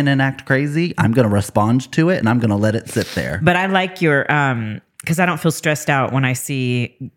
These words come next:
Speaker 2: you know, 'cause you belong, we belong to a lot of groups in this industry. There's a
Speaker 1: Mm-hmm.
Speaker 2: lot of groups. And sometimes I just, ig-, there's a huge one that I ignore almost every single
Speaker 1: Mm-hmm.
Speaker 2: thing. And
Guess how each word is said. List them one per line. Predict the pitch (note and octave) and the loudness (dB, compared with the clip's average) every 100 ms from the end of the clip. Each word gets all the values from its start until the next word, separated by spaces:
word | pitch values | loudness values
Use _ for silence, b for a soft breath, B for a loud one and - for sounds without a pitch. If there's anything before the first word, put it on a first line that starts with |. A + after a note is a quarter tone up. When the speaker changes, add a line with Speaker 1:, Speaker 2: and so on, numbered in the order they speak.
| - | -4
Speaker 2:
you | G3 | -2
know, | B2 | 0
'cause | F#3 E3 | -2 -2
you | |
belong, | F3+ E3 D#3 | -2 -2 0
we | F3 F3 | -2 0
belong | F3+ D3+ | 0 0
to | D3 | 0
a | C#3 | 0
lot | B2 | 0
of | A#2 | 0
groups | D3+ - B2 | -2 -4 -6
in | |
this | A2+ - | -6 -6
industry. | G#2 - - - | -10 -10 -8 0
There's | A2+ A2+ | 2 4
a | |
Speaker 1:
Mm-hmm. | E3+ | 4
Speaker 2:
lot | D#3+ C#3 | 2 0
of | |
groups. | B2+ A#2+ - - B B B B B | -2 -4 -8 -16 B B B B B
And | D#3+ D3+ D3+ C#3+ - | 0 2 2 -2 -8
sometimes | - E3+ F3 F#3 D3+ D3+ - | -6 -4 0 0 0 -2 -2
I | D3+ D3+ | -2 0
just, | D3 - - _ - _ | -2 -4 -16 _ -20 _
ig-, | D3 C3+ D3 | -2 -2 -2
there's | D3+ D3+ | 0 0
a | C#3+ | 0
huge | - G#3+ E3 | 0 0 0
one | B2 A2+ A#2+ | -2 -2 0
that | C#3+ | 0
I | D3 | 0
ignore | C3 C3 | -2 -2
almost | B2 A2+ - | -2 -4 -6
every | A2 - | -6 -6
single | - A2 - | -10 -8 0
Speaker 1:
Mm-hmm. | A#2+ | 2
Speaker 2:
thing. | C#3 F3 B B B B B - | 2 -2 B B B B B -2
And | D#3+ D3 C3 C3 - | 0 0 -2 -2 -6